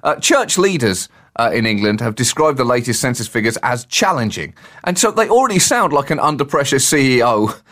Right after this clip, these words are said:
at a yearly review panel right there. You know, "We know that this has not been the strongest quarter for Christianity, but, uh, we still believe we're a strong brand with broad appeal, loyal customer base.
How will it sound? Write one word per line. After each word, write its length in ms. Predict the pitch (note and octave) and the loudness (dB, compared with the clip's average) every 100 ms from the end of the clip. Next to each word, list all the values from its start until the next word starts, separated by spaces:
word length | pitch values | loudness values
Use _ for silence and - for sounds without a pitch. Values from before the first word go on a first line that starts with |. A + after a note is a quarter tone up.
| - - | -16 -6
at 120 | C3 | -2
a 60 | C#3 | 2
yearly 340 | C3+ C#3 C3+ | 2 2 2
review 340 | B2+ A#2 C3 B2+ | 2 2 2 2
panel 260 | C#3 C3 | 0 0
right 240 | C3 C3+ A#2+ | 2 2 2
there. 220 | E3 A2+ | 2 0
You 60 | - - - | -4 -14 -6
know, 80 | B2+ | 0
"We 180 | C#3+ | 2
know 220 | C#3+ D3+ D#3+ | 2 2 0
that 160 | C3 | -2
this 100 | C3 | -2
has 100 | C#3 | 0
not 200 | C3+ C#3+ | 0 0
been 240 | C3 D3 D3 | 0 0 0
the 60 | |
strongest 440 | B2+ E3 E3 D3 - | -2 0 0 0 -2
quarter 300 | A#2 G2+ A2 | -2 -2 -4
for 140 | A2 | -10
Christianity, 640 | A2 A2+ - A#2+ C3 C#3 F#3+ | -6 -6 -2 -2 -2 -4 -6
but, 340 | D#3 D3+ - | -4 -6 -4
uh, 200 | C#3+ C#3 C3+ - - - | 0 0 -2 -16 -18 -8
we 80 | C4 | -2
still 160 | B3+ | 0
believe 280 | A3+ E3+ E3+ | 2 2 2
we're 80 | F3 | 0
a 40 | B2+ | -2
strong 340 | - F3 D#3 | 0 -2 0
brand 320 | C3+ C3+ F3+ | 0 -2 -4
with 160 | D3+ - | -6 -2
broad 240 | C#3+ F#3+ | 0 0
appeal, 480 | G3+ - C3+ C#3+ F#3+ - | -4 -2 -2 -2 -6 -6
loyal 320 | G#2+ D3 F#3+ | -2 0 -2
customer 480 | F#3 D#3+ - C3+ A#2 | -4 -6 -4 -4 -4
base. 460 | A2 A#2 D3+ - | -2 -4 -4 -10